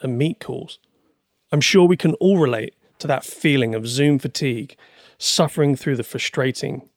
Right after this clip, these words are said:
"Can you hear me now?" dance. We realized our voice isolation software, stress tested in some of the harshest conditions, including Formula One, could solve the problems everyone was facing. Broken communication,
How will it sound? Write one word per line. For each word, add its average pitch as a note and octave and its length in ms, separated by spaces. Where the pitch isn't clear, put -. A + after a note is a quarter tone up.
"Can F3 120
you F3 80
hear D#3+ 200
me E3+ 100
now?" E3 220
dance. F3 560
We C3+ 100
realized D3 520
our B2 120
voice D3 300
isolation C#3 560
software, - 580
stress - 400
tested - 680
in B2 100
some C#3 260
of B2+ 120
the - 180
harshest C#3 400
conditions, - 560
including B2 480
Formula B2 440
One, B2+ 280
could C3 140
solve F#3+ 420
the A#2+ 80
problems A#2+ 480
everyone A#2 320
was A2+ 100
facing. - 460
Broken D3+ 360
communication, C#3+ 840